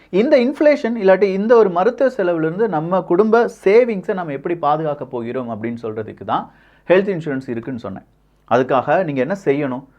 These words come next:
ஃபர்ஸ்ட், அந்த ஹெல்த் இன்சூரன்ஸை பத்தி நிறையவே தெரிந்திருக்க வேண்டும். டி பி ட்ரூப்ஸுக்கு நிறையவே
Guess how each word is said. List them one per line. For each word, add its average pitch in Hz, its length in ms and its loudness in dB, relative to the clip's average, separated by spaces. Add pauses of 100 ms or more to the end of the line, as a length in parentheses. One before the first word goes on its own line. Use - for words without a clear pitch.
(240)
ஃபர்ஸ்ட், 226 380 0
அந்த 120 180 -6
ஹெல்த் 160 200 -2
இன்சூரன்ஸை 165 380 -10
பத்தி 135 220 -4
நிறையவே 127 300 -2 (140)
தெரிந்திருக்க 175 500 2
வேண்டும். 107 260 -8 (240)
டி 247 160 0
பி 233 140 -2
ட்ரூப்ஸுக்கு 165 400 -6
நிறையவே 135 360 0